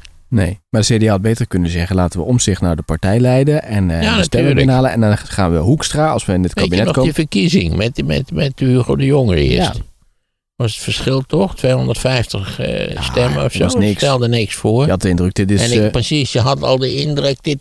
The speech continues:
Speaker 2: dit is, zit dit wel goed eigenlijk, hè? Is dat dan een eerlijke verkiezing?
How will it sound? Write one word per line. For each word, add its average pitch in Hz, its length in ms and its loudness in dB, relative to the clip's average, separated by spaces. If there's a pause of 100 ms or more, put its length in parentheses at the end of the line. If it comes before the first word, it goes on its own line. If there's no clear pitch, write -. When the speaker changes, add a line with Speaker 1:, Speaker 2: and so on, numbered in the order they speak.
Speaker 2:
dit 147 240 -4
is, - 300 -6
zit 160 220 -4
dit 143 240 -6
wel 143 100 2
goed 180 300 -6
eigenlijk, 73 480 0
hè? 87 120 -2
Is - 220 -8
dat 113 140 -2
dan 110 100 -2
een 117 60 -2
eerlijke 127 460 -2
verkiezing? 135 600 -2